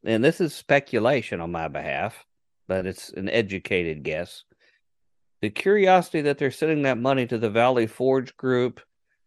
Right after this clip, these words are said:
and to this Jane House Museum in Plymouth, I think those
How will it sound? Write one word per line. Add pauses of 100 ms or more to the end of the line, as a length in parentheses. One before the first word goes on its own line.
and
to
this
Jane
House
Museum
in
Plymouth, (2000)
I
think
those